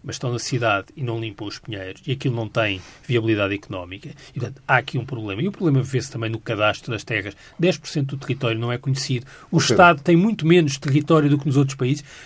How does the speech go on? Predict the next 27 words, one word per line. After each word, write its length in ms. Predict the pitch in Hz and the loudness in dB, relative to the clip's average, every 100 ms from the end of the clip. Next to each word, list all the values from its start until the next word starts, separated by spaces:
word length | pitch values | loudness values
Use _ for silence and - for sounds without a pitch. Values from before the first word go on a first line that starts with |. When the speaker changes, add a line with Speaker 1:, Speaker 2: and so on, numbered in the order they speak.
| - | 4
Speaker 1:
mas 180 | 196 190 | 4 6
há 80 | |
um 140 | 233 233 | 4 4
outro 260 | 240 262 | 0 0
lado. 320 | 247 220 202 - _ - - - | 2 2 0 -6 _ -20 -12 -4
É 120 | 151 | -4
que 160 | - - _ - | -4 -16 _ -2
a 60 | 156 | 0
solução 400 | 139 185 - 170 | 0 0 2 2
podia 240 | 147 165 | 2 0
passar 420 | 165 160 - 131 - | 0 -2 0 0 -2
por 260 | 135 101 | -6 -6
taxar 640 | - 139 139 165 147 107 - _ _ _ _ _ - | -2 -2 0 4 4 2 -6 _ _ _ _ _ -14
a 60 | |
propriedade 640 | - 135 123 113 101 - - _ _ _ - _ _ _ - | -8 -6 -4 0 0 -2 -8 _ _ _ -20 _ _ _ 0
ou 180 | 151 160 | 4 4
até 300 | 139 160 120 | 4 4 4
expropriar, 760 | - - 160 143 135 117 120 | 2 6 6 6 4 6 4
em 100 | 160 | 2
casos 280 | 135 113 104 | -2 -2 -2
limites, 500 | 113 107 113 160 - _ _ _ _ _ _ _ _ | -6 -4 -6 -8 -16 _ _ _ _ _ _ _ _
e 300 | 175 196 233 - _ _ - | 0 2 0 -4 _ _ -6
dar 220 | 156 190 | 2 4
incentivos 540 | 190 170 190 196 170 170 | 2 0 -2 0 -2 -2
económicos 640 | 170 170 185 190 196 - | -2 0 2 0 -6 -8
para 260 | - 190 | 0 0
que 340 | 185 202 202 | 0 -2 -4